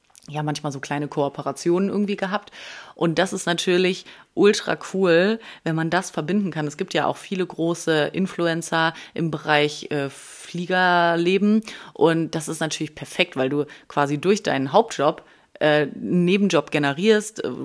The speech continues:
weil du einfach den Leuten was von deinem Leben zeigst und, ähm, dann halt da einfach so Follow Me Arounds machst oder irgendwelche coolen Videos und so. Aber da ist natürlich auch immer ganz, ganz wichtig, dass ihr die Social Media Guidelines der jeweiligen Airlines einhaltet.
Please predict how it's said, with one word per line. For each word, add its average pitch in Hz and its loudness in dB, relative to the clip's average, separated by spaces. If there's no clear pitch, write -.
weil 147 4
du 170 2
einfach 156 0
den 151 -6
Leuten 151 0
was 156 -4
von 151 -4
deinem 139 2
Leben 160 0
zeigst 151 -2
und, 147 -4
ähm, 139 -2
dann 147 0
halt 147 -4
da 139 4
einfach - -2
so 143 -4
Follow 160 0
Me 170 0
Arounds 156 2
machst 147 -2
oder 139 -4
irgendwelche 147 -8
coolen 156 -8
Videos 156 -2
und 147 -6
so. 147 0
Aber 147 2
da 135 6
ist 156 2
natürlich 156 -2
auch 151 2
immer 143 0
ganz, 165 0
ganz 151 -2
wichtig, 165 -4
dass 147 -2
ihr 151 0
die 151 -8
Social 151 -4
Media 156 0
Guidelines 143 -2
der 143 -2
jeweiligen 139 -4
Airlines 165 2
einhaltet. 156 -2